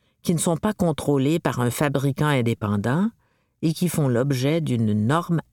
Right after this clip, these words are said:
internationale. L'O N F estime qu'avec les processus mis en place, il n'est pas nécessaire de créer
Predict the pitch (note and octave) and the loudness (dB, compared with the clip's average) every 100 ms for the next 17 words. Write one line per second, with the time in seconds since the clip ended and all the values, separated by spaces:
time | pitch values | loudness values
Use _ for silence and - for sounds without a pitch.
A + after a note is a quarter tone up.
0 | - F#3+ F#3 D#3+ C#3+ C3+ - A2 G2+ G2 | -4 -4 -2 -2 0 -2 -2 -2 -2 -4
1 | G2+ - _ _ _ _ _ _ _ - | -8 -16 _ _ _ _ _ _ _ -4
2 | - D#3 C#3 B2+ G#2 - - - - C3+ | -2 0 0 0 -2 -8 -12 -10 -4 0
3 | F#3 G3 _ _ _ _ _ - D#3+ F3 | 0 -2 _ _ _ _ _ -4 0 0
4 | - C3+ - F3+ - E3 - C3+ - - | 0 -2 0 -4 -2 -4 -2 -2 -2 -2
5 | C3+ F3 F3 C3 - G#2 G2+ B2+ - - | 0 2 0 -2 -4 -4 -4 -6 -10 -18
6 | _ _ _ _ _ _ _ - E3+ E3+ | _ _ _ _ _ _ _ -4 0 2
7 | F3 - G#3 F3+ - D3 - C#3+ - C3+ | 0 0 0 0 -2 -4 -2 -2 -2 -4
8 | - - D#3+ C#3+ B2+ A2+ | -4 -2 2 2 0 -2